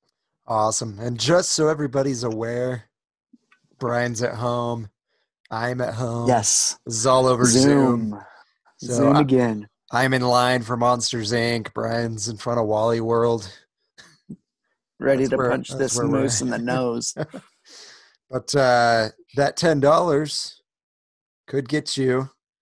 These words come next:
Speaker 1: oh, you muted yourself. I was gonna let you cough. Uh, but that ten dollars could get you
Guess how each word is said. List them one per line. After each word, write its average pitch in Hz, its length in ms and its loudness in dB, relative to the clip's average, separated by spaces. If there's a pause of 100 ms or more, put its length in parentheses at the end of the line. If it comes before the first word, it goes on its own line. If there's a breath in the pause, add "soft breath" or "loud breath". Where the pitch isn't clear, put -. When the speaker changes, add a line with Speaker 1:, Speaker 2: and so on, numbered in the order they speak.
(2250)
Speaker 1:
oh, - 120 -4
you 151 160 0
muted 147 380 2
yourself. 107 680 -6
I 135 80 -8
was 120 100 -8
gonna 123 180 -6
let 120 240 -4
you 117 60 -10
cough. 131 460 -10 (680 loud breath)
Uh, 123 480 4
but 139 120 -4
that 165 180 0
ten 160 220 0
dollars 151 760 0 (320)
could 143 260 -2
get 147 280 -4
you 120 280 -4